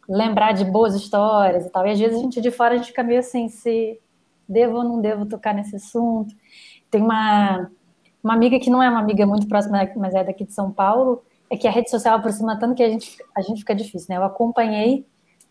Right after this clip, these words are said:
é, ela perdeu a filha, tem provavelmente um ano, dois anos, e, e, e eu vi ela postando na internet, "Minha filha tá doente, minha filha tá no hospital", pedindo orações,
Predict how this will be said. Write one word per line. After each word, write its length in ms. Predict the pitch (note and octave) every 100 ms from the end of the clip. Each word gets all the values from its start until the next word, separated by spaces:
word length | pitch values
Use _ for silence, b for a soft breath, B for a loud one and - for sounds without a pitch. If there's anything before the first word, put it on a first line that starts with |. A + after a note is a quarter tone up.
| _ _
é, 460 | F#3+ F#3 F3+ F#3 - F#3+
ela 140 | F#3+
perdeu 260 | G3 F#3+ G#3
a 40 |
filha, 640 | G#3 G#3+ G#3 A3 G#3+ G#3 -
tem 560 | G3+ G3 G3 G3+ G#3 - _ _ _ _ _
provavelmente 540 | G3+ G3 G3 G3+ G#3 G#3
um 80 |
ano, 240 | G3 G3+ F#3+
dois 240 | F#3+ G3+
anos, 420 | F3+ F#3+ A#3+ - _ _ b b b b b _
e, 580 | G#3 G#3 G#3 G#3+ G#3 G#3 G3+ G3+ G3+ - _ _ _ -
e, 260 | A#3+ B3
e 40 | A3
eu 100 | B3
vi 160 | A#3+ D#4
ela 140 | F4
postando 320 | E4+ D4+ B3+
na 80 | A#3+
internet, 580 | A3+ A3 G#3+ F3+ F3 -
"Minha 120 | G3
filha 180 | G3+ G#3+
tá 80 | A3
doente, 380 | A#3+ C4 A3+ G#3
minha 100 | G#3
filha 120 | G3
tá 80 | G#3
no 60 |
hospital", 580 | G3+ G#3+ - G#3+ G#3 G3 -
pedindo 260 | G3 G#3
orações, 720 | G#3 G#3 - A#3 A#3+ A#3+ A#3+